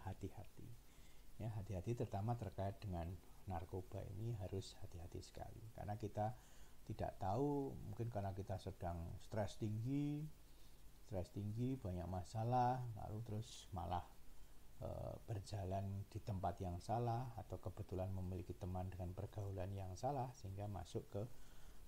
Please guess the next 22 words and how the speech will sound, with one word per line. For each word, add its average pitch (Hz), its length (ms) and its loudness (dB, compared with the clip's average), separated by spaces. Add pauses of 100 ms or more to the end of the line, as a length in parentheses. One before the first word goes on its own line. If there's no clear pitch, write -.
(120)
eh, 98 160 0
lingkaran 92 400 2
narkoba. - 480 -4 (160)
Ya, 113 160 -2
jadi 98 160 0
ini 117 160 6
harus 143 480 4
hati-hati 85 480 -4
sekali - 440 -8 (120)
ya. - 120 -6 (600)
Begitu. - 280 -8 (1600)
Nah, 117 80 4
kategori 127 480 8
narkotika, 123 640 6
eh, 117 680 6 (120)
narkoba 120 640 10
nafsa 123 480 8
ya. 180 120 2 (580)
Ada 85 420 4
narkotika 95 480 6
contohnya 101 320 6
opai-, 95 540 4